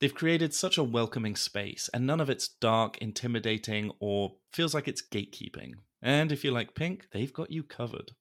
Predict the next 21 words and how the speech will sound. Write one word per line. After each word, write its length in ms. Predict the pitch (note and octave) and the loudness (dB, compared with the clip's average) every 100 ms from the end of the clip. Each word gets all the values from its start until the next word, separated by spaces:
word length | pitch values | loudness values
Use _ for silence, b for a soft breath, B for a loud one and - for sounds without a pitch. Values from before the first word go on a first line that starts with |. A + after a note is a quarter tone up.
| _ - | _ 4
Bunny 180 | G#3 G#3+ | 6 8
Shop 240 | - G3 G3+ | 8 6 6
also 280 | G3+ G3 | 4 4
donates 360 | F3 E3 D3+ - | 4 2 0 0
a 40 | C#3+ | 0
percentage 460 | C#3 C3 B2 A#2+ | 0 0 -2 -2
of 120 | A2+ - D3 | -6 -2 0
all 180 | D#3+ | 2
sales 380 | D3+ B2+ A2 G#2 | 2 0 0 0
to 160 | - G#2+ | 0 -2
a 20 | |
non-profit 640 | G#2 G#2+ G#2+ - F#2+ A2 - | 0 0 0 -4 -4 -6 -6
of 200 | F#2+ F#2+ | -8 -6
your 160 | F#2 | -8
choice. 500 | - - F#2+ - - B B - | -8 -8 -8 -8 -12 B B 2
Plus, 240 | F3 - | 2 4
they 140 | - | 2
ship 260 | C#3+ A3 G#3+ | 4 4 2
quickly 400 | - - D#3+ D#3+ A#2 | -2 0 0 0 2
and 200 | B2+ C3 | 0 2
discreetly. 760 | B2+ - A2 G#2+ - - | 0 -2 -4 -4 -6 -12